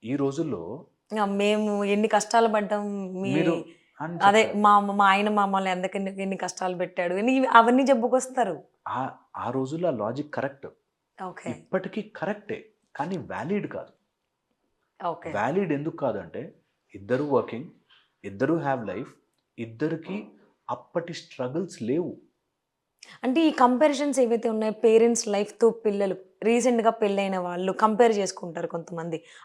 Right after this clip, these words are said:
Speaker 2: either పేరెంట్స్ కానీ పెళ్ళైన వాళ్ళు కానీ. ఆ కంపారిజన్ కరెక్టా? లేకపోతే అసలు ఏం చేయాలి? ఇలాంటి కొన్ని కొన్ని డిస్టర్బెన్సెస్ వచ్చినప్పుడు.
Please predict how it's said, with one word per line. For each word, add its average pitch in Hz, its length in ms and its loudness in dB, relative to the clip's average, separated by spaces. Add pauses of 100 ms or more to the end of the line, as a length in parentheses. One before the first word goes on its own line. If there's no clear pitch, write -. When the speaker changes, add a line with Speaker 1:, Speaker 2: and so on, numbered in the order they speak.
Speaker 2:
either 214 220 0
పేరెంట్స్ 208 400 0
కానీ 208 180 -2
పెళ్ళైన 196 360 2
వాళ్ళు 170 220 -6
కానీ. 160 160 -6 (320)
ఆ 208 40 6
కంపారిజన్ 233 600 2
కరెక్టా? 196 460 -2 (360)
లేకపోతే 220 720 -2 (160)
అసలు 208 220 -6
ఏం 202 140 -4
చేయాలి? 202 260 0
ఇలాంటి 214 240 0
కొన్ని 262 300 -2
కొన్ని 262 340 0
డిస్టర్బెన్సెస్ 208 580 -6
వచ్చినప్పుడు. - 560 -12